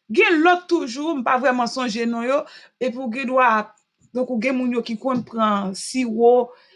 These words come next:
lòt kalite siwo ki fè moun manje yo, melanje ansanm avèk yo. Bakay sa yo, lè ou pran yo, yo tankou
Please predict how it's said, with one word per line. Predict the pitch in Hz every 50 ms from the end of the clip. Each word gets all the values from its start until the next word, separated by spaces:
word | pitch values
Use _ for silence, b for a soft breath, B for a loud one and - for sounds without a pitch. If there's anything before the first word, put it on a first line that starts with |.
| B B _ -
lòt | 208 233 226 - -
kalite | 262 240 254 226 254 247
siwo | - - - 262 254 240 240 -
ki | 254 -
fè | - 254 233 233
moun | 240 233 233 233
manje | 233 226 226 214 196 226 220 226
yo, | 233 220
melanje | 226 233 233 233 233 233 208 185 214
ansanm | 208 - 214 202 196 202
avèk | 202 196 202 190 180 - 240
yo. | 233 247
Bakay | 311 302 330 320 320
sa | - 302 277
yo, | 262
lè | 254 262
ou | 269 269 254
pran | 233 254 254 247
yo, | 262 277 277 b b b b b b _ 294
yo | 339 359 349
tankou | 359 349 349 320 302